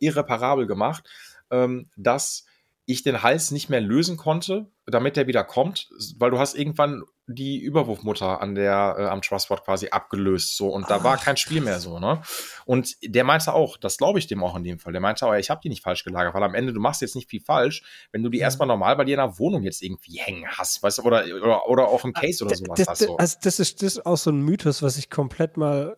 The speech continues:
Speaker 2: kaputt hauen möchte. Gitarren aufhängen macht Gitarren nicht kaputt.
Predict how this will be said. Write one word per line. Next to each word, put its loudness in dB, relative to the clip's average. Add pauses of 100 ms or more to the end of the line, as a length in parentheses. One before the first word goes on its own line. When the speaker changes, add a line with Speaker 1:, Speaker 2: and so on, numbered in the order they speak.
(120)
Speaker 2:
kaputt -6
hauen 2
möchte. -6 (280)
Gitarren 2
aufhängen 2
macht -2
Gitarren -2
nicht -6
kaputt. -4